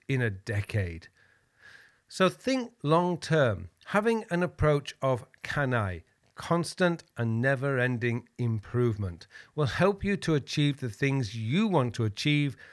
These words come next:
and bring you a lot more fulfillment than trying to change too much too fast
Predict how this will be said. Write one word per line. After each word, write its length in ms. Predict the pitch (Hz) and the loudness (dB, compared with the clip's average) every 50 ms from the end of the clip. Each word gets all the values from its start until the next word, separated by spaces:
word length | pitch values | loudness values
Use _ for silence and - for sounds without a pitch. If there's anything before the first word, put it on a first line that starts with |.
| - _ _ _ _ _ - | -20 _ _ _ _ _ 0
and 180 | 147 147 135 120 | 0 0 0 0
bring 240 | - 180 202 220 | 0 0 2 2
you 160 | 220 220 202 165 | 4 4 4 4
a 80 | 143 139 147 185 | 4 4 2 2
lot 220 | 202 208 - - | 2 0 -2 -2
more 240 | 175 165 170 170 160 | 2 4 6 6 6
fulfillment 1040 | 160 - 156 143 131 - - - - 233 226 226 202 165 131 117 110 117 113 - - - - - - _ _ | 4 4 2 2 2 0 -2 4 6 8 8 8 8 4 4 4 2 0 -2 -6 -14 -20 -20 -20 -20 _ _
than 160 | - 151 147 | -2 -2 -2
trying 340 | 151 - - 165 175 180 165 | -2 0 2 2 4 2 2
to 100 | - 175 | -2 -6
change 420 | 156 - 160 151 147 143 123 - - _ | -4 -2 0 0 0 0 -2 -4 -8 _
too 180 | - - 226 226 | -2 -2 0 2
much 360 | 196 160 147 151 - - - _ _ | 4 2 2 2 0 -6 -14 _ _
too 200 | - - 185 208 | -2 -2 0 0
fast 440 | - - 139 127 123 123 - - - | 0 0 2 2 2 2 0 -4 -12